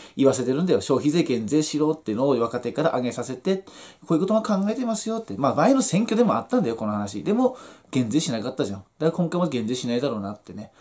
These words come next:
思うんだけども。そして、何の話だったっけ？そう、インボイス。<clears throat> もうこれもやめてしまえと。二千五百億の税収増が見込めるんだけども、そのおかげで民間にはね、年間あたり四兆円の事務こ-、事務ひ-、事務処理のコストがかかると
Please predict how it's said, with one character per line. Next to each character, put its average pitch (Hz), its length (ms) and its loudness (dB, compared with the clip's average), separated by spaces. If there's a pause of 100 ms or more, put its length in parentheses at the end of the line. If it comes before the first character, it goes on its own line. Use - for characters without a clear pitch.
(160)
思 131 220 0
う 127 40 0
ん 110 40 -2
だ 104 80 -4
け 104 100 -12
ど 98 120 -10
も。 98 120 -16
そ - 140 -8
し - 100 -6
て、 165 240 -2 (560)
何 127 120 -6
の 135 80 -6
話 101 160 -8
だ 98 80 -10
っ - 20 -12
た - 80 -12
っ - 20 -14
け？ 95 60 -14
そ 117 100 -4
う、 107 60 0
イ 131 80 0
ン 147 80 0
ボ 151 120 4
イ 151 60 6
ス。 - 240 -2 (380)
<clears throat> 165 240 4
も 135 100 0
う - 20 -6
こ - 120 2
れ 120 60 6
も 160 120 6
や 123 140 6
め 104 100 -2
て 147 80 0
し 180 140 -4
ま 170 120 2
え 165 60 2
と。 101 220 -8 (340)
二 120 100 -2
千 208 220 4
五 139 80 2
百 123 260 2
億 180 200 2
の 185 280 4 (200)
税 120 240 0
収 117 340 -4
増 160 280 4
が 170 140 2
見 117 140 0
込 107 120 -2
め 139 120 2
る 185 80 0
ん 170 60 2
だ 120 80 0
け 113 100 -4
ど 104 80 0
も、 101 140 -2
そ - 100 -8
の 190 140 2
お 185 40 -2
か 180 120 -2
げ 180 100 2
で 185 240 0 (240)
民 131 220 0
間 131 180 -2
に 160 100 -2
は 185 120 2
ね、 180 120 0
年 127 240 0
間 135 160 -2
あ 143 60 -4
た 185 80 -8
り 180 140 0
四 120 200 -2
兆 131 220 0
円 147 100 0
の 180 100 0
事 135 100 -4
務 139 140 -2
こ-、 175 140 -4
事 180 60 -10
務 143 220 -2
ひ-、 - 100 -6
事 - 80 -10 (160)
務 135 100 -2
処 185 80 0
理 185 80 0
の 190 120 2
コ - 180 -4
ス 214 80 0
ト 208 80 0
が 156 80 2
か 120 140 -2
か 165 100 2
る 185 80 0
と - 200 -6